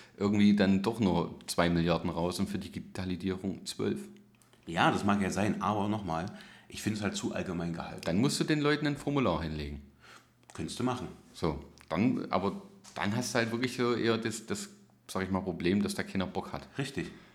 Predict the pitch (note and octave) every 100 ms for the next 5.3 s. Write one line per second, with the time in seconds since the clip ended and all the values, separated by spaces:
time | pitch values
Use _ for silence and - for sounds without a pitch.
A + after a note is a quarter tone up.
0 | - E2+ G2 G#2 G#2+ - F#2+ A2 B2 B2
1 | - A2+ G#2 - C3+ D3 B2+ C#3+ D3 -
2 | G#2 D#2+ F#2 F#2 - G2 A2 F#3 A2+ -
3 | - A#2+ A#2 G2 F#2+ A2+ A#2 A2 G#2+ G2+
4 | A2 G#2+ G2+ G2+ G2 F2+ F#2+ G2 G2 F2
5 | E2 -